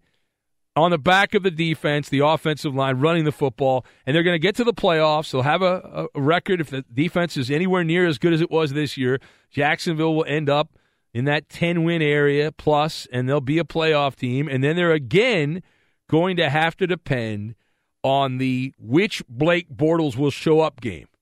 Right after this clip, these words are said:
Is it gonna be the good Blake Bortles? Is it gonna be the bad Blake Bortles?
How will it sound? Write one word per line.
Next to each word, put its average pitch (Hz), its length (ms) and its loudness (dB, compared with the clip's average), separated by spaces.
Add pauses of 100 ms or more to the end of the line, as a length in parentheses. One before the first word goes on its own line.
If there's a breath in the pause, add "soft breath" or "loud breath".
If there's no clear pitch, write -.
(480)
Is 120 200 0
it 135 140 -4
gonna 143 240 -2
be 139 180 -4
the 120 100 -8
good 285 320 0
Blake 285 340 0
Bortles? 262 440 2
Is 160 140 -6
it - 100 -14
gonna 185 140 0
be 170 160 -6
the 156 100 -2
bad 262 400 2
Blake 269 320 0
Bortles? 233 600 2